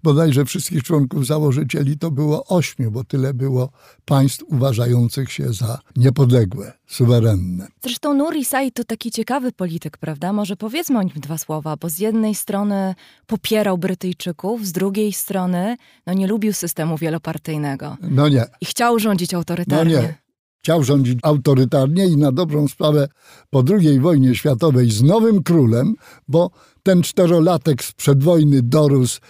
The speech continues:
Speaker 1: i w pięćdziesiątym trzecim roku jako Faisal drugi objął rządy. Premierzy się zmieniali, ale najdłużej, z największym doświadczeniem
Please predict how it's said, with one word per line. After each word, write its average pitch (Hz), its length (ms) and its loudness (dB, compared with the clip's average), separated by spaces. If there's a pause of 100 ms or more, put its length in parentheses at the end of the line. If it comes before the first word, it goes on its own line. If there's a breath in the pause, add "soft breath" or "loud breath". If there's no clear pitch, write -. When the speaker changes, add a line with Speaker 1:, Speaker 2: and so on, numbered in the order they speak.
(140 soft breath)
Speaker 1:
i 160 100 2
w 123 60 -4
pięćdziesiątym 147 720 2
trzecim 131 420 0
roku 135 300 0
jako 127 320 -2
Faisal 127 560 0
drugi 113 580 2 (380 soft breath)
objął 131 420 4
rządy. 127 560 2 (400 soft breath)
Premierzy 160 480 4
się 143 200 2
zmieniali, 156 760 2 (240)
ale 165 300 2
najdłużej, 220 960 2 (360)
z - 80 -18
największym 196 540 0
doświadczeniem 165 800 -2